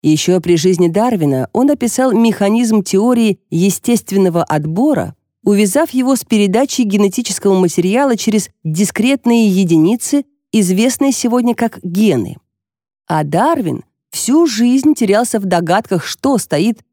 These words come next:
за его великой теорией наследственности, но так и не смог найти ответа. Точно так же при всей своей начитанности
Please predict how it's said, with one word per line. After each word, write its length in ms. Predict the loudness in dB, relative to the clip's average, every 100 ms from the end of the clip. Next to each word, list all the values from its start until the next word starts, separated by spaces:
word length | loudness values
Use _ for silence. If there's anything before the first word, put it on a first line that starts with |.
| -6
за 160 | 0
его 180 | 2 2
великой 380 | 2 2 0 -2
теорией 380 | 2 2 2 2
наследственности, 1040 | 0 0 0 0 -2 -4 -4 -6 -12 -16 _ _ _
но 140 | -2 -2
так 280 | -2 -2 2
и 40 |
не 100 | 0
смог 280 | 0 -2 0
найти 280 | -2 -2 -4
ответа. 540 | -4 -4 -4 -8 -18 _ _ _ _ _ _ _ _ -8
Точно 300 | -8 -4 -4
так 300 | 0 -2 -2
же 120 | -4
при 200 | -2 -4
всей 240 | -2 -2 -2
своей 340 | 0 0 2
начитанности 880 | 0 0 -2 0 0 0 -2 -10